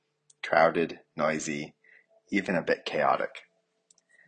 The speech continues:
Unlike most other places of unique and clear value, there is a price to enter or some other friction involved to experience it. This most valuable place is open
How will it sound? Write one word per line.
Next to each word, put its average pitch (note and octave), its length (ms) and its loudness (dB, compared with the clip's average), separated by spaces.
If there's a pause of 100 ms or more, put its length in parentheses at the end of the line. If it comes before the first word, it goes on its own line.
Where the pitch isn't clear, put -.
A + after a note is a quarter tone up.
(800)
Unlike G#2 380 6
most G2 260 2
other E2+ 140 4
places G2+ 580 6
of E2+ 140 -4
unique F2 340 -2
and F2 160 -4
clear F2 240 0
value, F#2+ 600 4 (600)
there G#2+ 100 6
is A2 80 4
a A#2 60 2
price D3 400 6
to - 140 2
enter E2+ 340 0
or E2+ 60 -2
some G2+ 260 -4
other F2+ 160 0
friction - 420 -2
involved F2 720 6
to F2 100 -4
experience G2 560 -2
it. C#3+ 160 0 (1000)
This A2+ 300 2
most C3+ 220 0
valuable F#2+ 320 10
place F#2 400 2
is E2 160 -6 (100)
open F2 400 -4